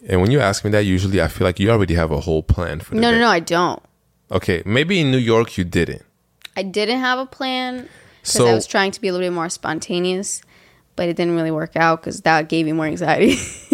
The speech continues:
Speaker 1: Yeah, so that doesn't really work for Elliot. For me, if I go to New York, just, I'm just going to the city,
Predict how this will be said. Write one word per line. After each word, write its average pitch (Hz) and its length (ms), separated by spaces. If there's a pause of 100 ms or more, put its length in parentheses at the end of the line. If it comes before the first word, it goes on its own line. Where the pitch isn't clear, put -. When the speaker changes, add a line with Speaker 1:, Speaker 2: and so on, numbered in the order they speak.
(200)
Speaker 1:
Yeah, 104 380
so 101 160
that 123 200
doesn't 165 260
really 117 180
work 90 220
for - 140
Elliot. 82 420
For 101 160
me, 98 340 (180)
if - 140
I 101 40
go 110 120
to 110 100
New 101 120
York, 92 320
just, - 440 (480)
I'm 110 140
just 127 280
going 95 300
to - 120
the 80 80
city, 113 540